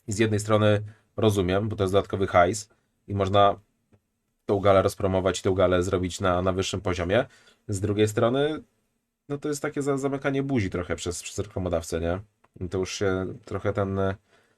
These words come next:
ten internet, który z założenia miał być, y, wolny, fajny i miało się, miało być, wiecie, przestrzeń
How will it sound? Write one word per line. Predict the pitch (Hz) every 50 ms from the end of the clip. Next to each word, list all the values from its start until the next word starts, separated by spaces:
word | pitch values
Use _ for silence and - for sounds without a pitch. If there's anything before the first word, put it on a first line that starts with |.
| _ _ -
ten | - 101 101
internet, | 101 101 95 107 104 101 98 90 -
który | - - 92 92 92 92 92
z | 87
założenia | 90 98 95 95 90 98 92 92 92
miał | 92 90 90
być, | 85 92 90 87 - - - -
y, | 95 90 87 87 87 87 87 90 90
wolny, | 87 92 101 98 95 95 87
fajny | - - 92 92 92 92 92 92 90 90 87
i | 78 80 87
miało | 87 87 92 90 90 87 87 87
się, | - - 92 87 87 87 85 - _ _ _ _ _ _ _ _ _ _ _ _ _ _ _ _ _ _ _ _ _ _ _ _ _ _ _ _ _ -
miało | 123 120 117 117 110
być, | 117 120 113
wiecie, | 123 123 110 107 107 95 90 - - - - - _ _ _ _ _ _ _ _ _
przestrzeń | - - 143 139 139 - - 127 117 110 104 104